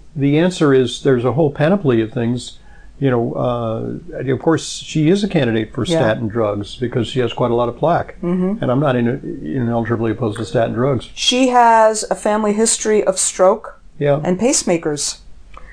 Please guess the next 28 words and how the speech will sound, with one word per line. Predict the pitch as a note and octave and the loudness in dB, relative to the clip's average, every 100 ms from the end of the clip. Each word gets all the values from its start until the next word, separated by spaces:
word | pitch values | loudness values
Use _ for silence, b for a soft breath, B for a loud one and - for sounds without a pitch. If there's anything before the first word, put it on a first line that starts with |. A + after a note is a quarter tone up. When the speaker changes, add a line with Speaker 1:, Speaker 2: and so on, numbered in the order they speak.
| B B | B B
Speaker 1:
Well, | D#3+ F3+ F3+ | 2 2 0
so | - - F3 D#3+ | -18 -2 2 4
do | C#3+ | 4
a | |
lot | C#3 E3 | 4 4
of | C#3 | 2
people. | B2+ A#2+ A2+ | 2 2 2
I | |
don't | B2 | 2
know | A#2+ A#2+ | 0 2
if | C3 | 0
that's | A2+ - | 0 -2
a | |
Speaker 2:
She | - | 0
Speaker 1:
given. | C4 | 2
Speaker 2:
mentioned | D#4 G4+ - F4+ | 4 2 2 0
stroke. | - - D#4+ D#4 G3 | 0 0 4 4 4
Okay, | C4+ - C4+ | 2 2 0
Nicole, | A#3+ A3+ C4+ C#4+ | 0 2 2 2
you | A#3+ | 0
mentioned | B3 A#3+ A#3+ | 0 0 0
stroke. | A#3 - C4+ A#3+ - - | 0 2 4 4 0 -2
Speaker 1:
What | C3 | 2
about | B2+ | 4
high | A#2+ | 4
Speaker 2:
What's | C4+ | 4
Speaker 1:
blood | |
Speaker 2:
your | C#4 | 4